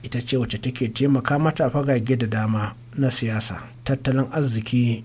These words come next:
da kuma soja. Dukkanin waɗannan ɓangarorin da muka ambata, Amurka ce ta fi wato taimaka wannan haramtacciyar ƙasar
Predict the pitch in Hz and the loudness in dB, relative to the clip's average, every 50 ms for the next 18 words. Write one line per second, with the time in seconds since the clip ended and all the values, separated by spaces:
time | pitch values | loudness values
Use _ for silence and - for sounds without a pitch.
0 | - - 131 131 113 107 104 104 95 92 95 95 - - 120 117 113 113 113 110 | -6 -2 -2 0 0 0 0 -2 -2 -4 -6 -8 -4 -2 -2 0 0 0 0 0
1 | 110 110 110 107 107 - - 117 104 - 101 95 - - - - - - - - | 2 0 0 0 -2 -2 -2 -2 -2 -2 -4 -6 -8 -10 -16 -18 -18 -8 0 6
2 | 175 208 202 - 226 208 190 180 180 180 175 170 147 170 170 202 202 185 156 151 | 6 6 6 8 8 10 10 10 10 10 8 8 8 8 6 6 6 6 6 6
3 | 151 156 156 151 147 143 131 123 120 123 147 143 147 143 151 151 151 156 160 156 | 6 6 6 6 6 6 6 4 4 2 0 0 2 4 4 4 6 6 6 6
4 | 143 131 120 123 113 113 110 107 107 107 107 113 131 143 139 - - 139 123 117 | 6 6 4 4 2 2 2 0 0 0 2 2 2 2 2 2 2 2 2 0
5 | 110 - - - 135 135 123 110 110 - 101 104 - - - 170 165 156 139 135 | -2 -2 -2 0 0 2 2 0 -2 -4 -8 -8 -8 -4 0 2 4 4 4 2
6 | 135 - 127 113 - - - 143 143 139 143 143 143 143 135 - - - - - | 0 -2 -4 -4 -2 0 2 4 6 6 6 6 4 2 0 -4 -10 -20 -18 -10
7 | - - 151 139 - - 156 147 147 147 131 - - - 139 131 120 - - 117 | -4 -4 -4 -2 0 0 0 0 0 -2 -6 -10 -8 -2 -2 -2 -2 0 -2 -4
8 | 110 - 151 160 170 160 139 123 - 143 139 139 127 135 147 175 175 170 147 - | -2 2 2 4 4 4 2 2 2 2 4 4 6 6 6 6 4 2 0 0
9 | - 123 113 110 110 135 131 127 - 143 139 139 - - 131 135 - - 151 147 | -2 -2 -2 -2 -2 -4 -4 -4 -2 -4 -4 -2 -4 -4 -4 -4 -2 -2 0 0
10 | 147 143 139 117 - | 0 0 0 -2 -4